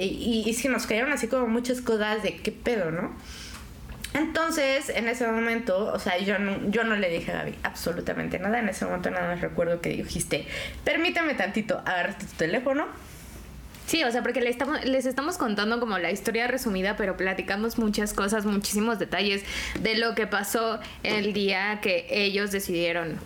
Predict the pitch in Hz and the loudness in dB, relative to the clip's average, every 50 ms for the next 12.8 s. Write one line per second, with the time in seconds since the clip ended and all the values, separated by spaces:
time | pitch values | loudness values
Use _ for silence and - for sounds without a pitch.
0 | - - - - - - - - 160 160 165 165 165 - - 202 202 190 180 175 | -12 -14 -10 -6 -4 -2 -2 0 0 0 0 0 0 0 0 2 2 2 2 2
1 | 180 - 175 - 190 185 185 180 185 - 180 175 - - 160 - - - - 160 | 0 -2 0 0 2 2 2 2 0 0 -2 -2 -2 -2 -2 -2 -4 -4 -2 -2
2 | 160 160 - - - 170 170 160 - - - - - - - - 196 196 185 170 | -2 -2 -2 -2 -2 0 0 0 -2 -2 -4 -6 -8 -10 -4 0 0 2 2 2
3 | 185 185 180 190 190 190 202 247 285 - - - - - - - - - - - | 2 2 2 2 2 2 2 0 -2 -4 -8 -10 -10 -8 -8 -8 -8 -8 -4 0
4 | - 247 247 247 262 285 381 - - - - - - - - - - - - - | 2 2 4 4 2 2 -2 -4 -8 -12 -14 -14 -14 -14 -14 -14 -14 -14 -14 -14
5 | - - - - - - - 277 269 262 277 294 285 285 254 220 - - - 214 | -14 -14 -12 -10 -6 -2 0 0 2 2 2 2 2 2 2 0 0 -2 -4 -4
6 | 208 - - 214 214 208 190 220 233 262 302 285 - 285 269 269 214 202 196 185 | -2 0 0 0 0 0 2 2 2 0 0 0 0 0 0 0 0 0 2 2
7 | 190 196 190 196 185 185 175 180 - - 170 170 - - 170 165 165 170 - 165 | 2 2 2 0 0 0 -2 -2 -2 -4 -4 -2 -2 -2 -2 -2 -2 -4 -4 -6
8 | - - - - - 160 143 - - - - - - - - - - - - - | -6 -6 -4 -2 -2 -2 -2 -2 -4 -6 -6 -8 -8 -6 -6 -4 -4 -4 -4 -2
9 | - 247 240 247 233 277 262 208 220 202 185 190 - - - - - - 226 240 | 0 2 2 2 2 2 0 2 2 0 0 0 -4 -8 -8 -6 -2 -2 0 0
10 | 247 - 269 302 - - 381 392 392 320 220 185 - - - 185 208 202 202 190 | 0 2 0 2 2 2 2 2 2 2 2 0 -2 -2 0 0 0 2 2 2
11 | 208 214 214 254 262 277 285 226 202 202 - 196 196 208 214 233 214 208 190 - | 2 2 2 2 2 2 2 2 0 -2 -2 -2 0 0 2 2 2 0 -2 -2
12 | - - 190 196 202 196 180 175 185 190 190 190 190 185 190 - | -2 -2 0 2 2 0 2 2 2 2 2 2 2 2 0 0